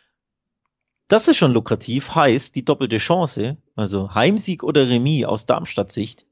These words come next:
die ist natürlich dann erst recht sehr, sehr interessant. Kann man dann, äh, zwei achtziger Quoten im Schnitt vorfinden. Für diejenigen, die auch glauben, dass das ein Trap-Game für die Leipziger sind, den sei das mal, es sei nur mal erwähnt. Du schüttelst mit dem Kopf, ich weiß, du schließt das wieder wie immer aus.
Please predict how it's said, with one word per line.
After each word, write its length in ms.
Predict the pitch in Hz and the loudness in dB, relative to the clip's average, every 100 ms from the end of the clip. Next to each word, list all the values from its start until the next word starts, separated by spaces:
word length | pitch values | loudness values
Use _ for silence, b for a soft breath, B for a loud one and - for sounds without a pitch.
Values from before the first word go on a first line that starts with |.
| _ | _
die 100 | 151 | -4
ist 140 | 156 | 0
natürlich 400 | 135 120 117 123 | 2 2 0 2
dann 160 | 113 107 | 2 2
erst 320 | - 107 - | 2 -2 2
recht 380 | 135 285 - _ _ _ _ - | 2 2 0 _ _ _ _ -6
sehr, 300 | 110 120 110 | 4 6 6
sehr 180 | 110 | 2
interessant. 640 | 117 104 104 - 101 104 - B B B _ | 2 -2 -4 -2 -2 -2 -6 B B B _
Kann 160 | 127 | 0
man 160 | 123 120 | 2 4
dann, 280 | 120 123 123 | 4 2 2
äh, 340 | 117 117 117 - | 2 4 2 0
zwei 320 | - 131 127 | -2 2 4
achtziger 520 | - 208 - 185 165 | 2 0 -6 -6 -6
Quoten 360 | 160 170 180 147 | -4 -4 -4 -4
im 100 | 127 | -6
Schnitt 240 | 120 110 | -4 -6
vorfinden. 800 | - 131 117 113 101 95 123 180 _ | 0 4 4 2 -6 -4 -6 -8 _
Für 180 | - 147 | 0 0
diejenigen, 480 | 185 311 247 147 160 | 0 0 2 4 4
die 100 | 190 | 6
auch 200 | 330 - | 4 4
glauben, 260 | 123 117 | 2 4
dass 140 | 120 127 | 0 -2
das 160 | 135 | -4
ein 80 | 135 | -4
Trap-Game 520 | - 180 - 110 101 | 2 0 2 -4 -4
für 140 | 98 98 | -4 -4
die 80 | |
Leipziger 480 | 104 104 98 110 101 | 0 0 0 0 0
sind, 240 | 95 131 - _ _ _ _ _ | 0 -2 -4 _ _ _ _ _
den 180 | 151 190 | 4 6
sei 200 | 175 160 | 6 4
das 200 | - - | 2 2
mal, 280 | 175 185 - | 2 2 0
es 180 | - 185 | -2 2
sei 160 | 165 | 4
nur 140 | 226 262 | 4 6
mal 180 | 240 226 | 6 6
erwähnt. 380 | 220 190 131 | 4 4 2
Du 80 | 156 | 0
schüttelst 360 | 156 226 226 - | -2 -2 -4 -4
mit 100 | 180 | -4
dem 100 | 156 | 0
Kopf, 240 | 170 - | -2 -2
ich 120 | 151 | -2
weiß, 320 | 135 156 196 - | 2 2 2 -6
du 120 | 165 | -10
schließt 340 | - 156 - | -6 -8 -4
das 140 | 143 135 | -6 -4
wieder 260 | 147 143 | 2 2
wie 140 | 123 - | 2 -2
immer 240 | 117 - | -2 4
aus. 300 | 170 214 - | 4 4 -2